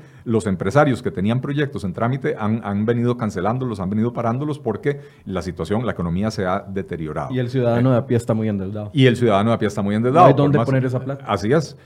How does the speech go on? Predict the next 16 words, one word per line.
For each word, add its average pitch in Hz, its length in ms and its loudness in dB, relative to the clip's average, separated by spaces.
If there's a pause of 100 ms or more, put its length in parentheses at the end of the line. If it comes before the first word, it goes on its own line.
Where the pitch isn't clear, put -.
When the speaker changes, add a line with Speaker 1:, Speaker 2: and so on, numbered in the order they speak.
(220)
Speaker 1:
Entonces, 110 640 -2 (560)
el 139 280 2
problema 156 580 6
es 190 160 4
que 127 160 -2
no 127 100 4
hay 156 100 6
demanda, 160 500 4
y 120 60 0
no 113 100 2
hay 120 60 2
demanda 143 420 2
porque 135 200 -4
la 87 100 -2
economía 92 420 -2
está 135 500 2